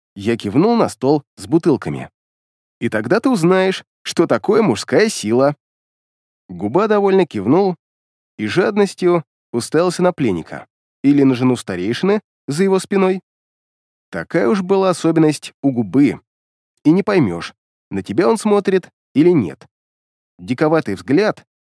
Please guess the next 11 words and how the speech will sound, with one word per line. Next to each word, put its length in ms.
смешанный 560
с 100
озабоченностью, 840
разом 420
отомкнули 500
рот 380
рыси. 480
Не 180
так 280
тот 180
представлял 600